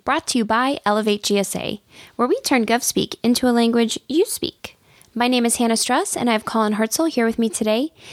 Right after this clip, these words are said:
and we are going to be discussing the addition of the eight A mass pool for G S A contractors who qualify.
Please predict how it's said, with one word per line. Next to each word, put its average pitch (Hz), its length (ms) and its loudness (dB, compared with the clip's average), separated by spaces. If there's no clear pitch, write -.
and 233 100 0
we 294 120 2
are 349 60 0
going 311 240 2
to 277 100 -6
be 254 100 0
discussing 220 640 -2
the 202 80 2
addition 220 420 0
of 190 180 0
the 190 200 0
eight 240 220 0
A 226 180 2
mass 202 340 2
pool 180 440 0
for - 180 -2
G 226 220 0
S 247 160 -2
A 247 100 0
contractors 185 720 -2
who 190 160 0
qualify. - 600 -2